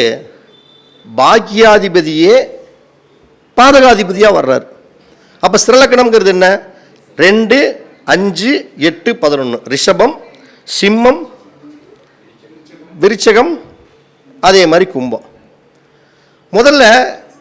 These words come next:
இந்த பாக்கியஸ்தானத்துக்கு உண்டான சின்னம் என்ன? முதல்ல வில், அம்பு. அதானுங்க ஐயா, ஒன்பதாம் இடத்துக்கு பாக்கியஸ்தானத்துக்கு உண்டான அம்பு வில், அம்பு தான். அப்ப இந்த வில், அம்பு நம்ம எதுக்கு பயன்படுத்துறோம் அப்படின்னோம்னா,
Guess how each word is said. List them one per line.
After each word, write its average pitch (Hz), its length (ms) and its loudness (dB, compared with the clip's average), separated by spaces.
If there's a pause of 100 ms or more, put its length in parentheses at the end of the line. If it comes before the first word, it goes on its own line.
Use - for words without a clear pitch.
(460)
இந்த 208 240 -2 (580)
பாக்கியஸ்தானத்துக்கு 226 960 0
உண்டான 180 220 0 (180)
சின்னம் 302 500 0
என்ன? 190 140 -2
முதல்ல 156 340 -2 (1800)
வில், 294 240 0 (680)
அம்பு. 180 300 -2 (400)
அதானுங்க 202 400 0
ஐயா, 160 140 -2 (180)
ஒன்பதாம் 214 340 2
இடத்துக்கு 190 280 -2 (340)
பாக்கியஸ்தானத்துக்கு 208 680 -2
உண்டான 180 200 -6
அம்பு 269 200 -8
வில், 269 200 -2
அம்பு 226 220 -2
தான். 113 120 -4 (1200)
அப்ப 214 180 0
இந்த 208 140 0
வில், 277 280 0
அம்பு 285 260 2
நம்ம 233 200 0 (100)
எதுக்கு 269 240 -4
பயன்படுத்துறோம் 202 580 -2
அப்படின்னோம்னா, 165 360 -2